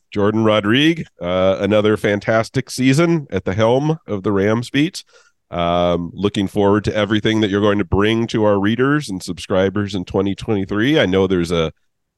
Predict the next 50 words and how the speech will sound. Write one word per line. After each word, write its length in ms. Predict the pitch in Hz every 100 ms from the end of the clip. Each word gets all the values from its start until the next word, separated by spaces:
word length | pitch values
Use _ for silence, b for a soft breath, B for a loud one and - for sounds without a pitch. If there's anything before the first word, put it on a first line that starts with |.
| _ -
great 320 | 117 117 117
story 420 | - 117 110 110
just 220 | 110 107
about 240 | 110 107 -
to 100 | 95
drop, 480 | 101 104 156 -
depending 460 | - - 92 98 90
on, 300 | 90 87 87
uh, 220 | 90 87
when 280 | 85 90 92
this 280 | 90 80 - B B _ -
podcast 440 | 127 - 92 90
gets 220 | 95 -
published 440 | - 110 120 127 -
and 120 | 92
when 140 | 92
that 160 | 87 -
story 300 | 170 175 95
gets 180 | 87 -
published. 460 | 85 82 92 -
Maybe 240 | 82 87 85
those 200 | 85 80
will 140 | 82
coincide, 800 | - 98 82 - 95 85 82 78
but, 260 | 80 -
uh, 200 | 85 80 78
if 160 | 80
not, 260 | 90 85 -
very 400 | 71 82 80 78
soon 340 | - 90 80
after 600 | 76 76 85 - 80 73 B B B -
that, 160 | 82
I 80 | 80
know 480 | 107 165 127 107 92 _ _
our 140 | 85 80
readers 400 | 85 87 82 76
are 160 | 80
really, 480 | 80 87 95 92 85
really 320 | 82 82 82
going 260 | 80 80 78
to 160 | 85
enjoy. 380 | 80 76 82 80
Thank 320 | 78 101 98
you 100 | 95
to 160 | 87 80
our, 260 | 85 85 -
all 140 | 90
of 80 | 82
our 100 | 78
subscribers. 640 | - 82 104 95 98 101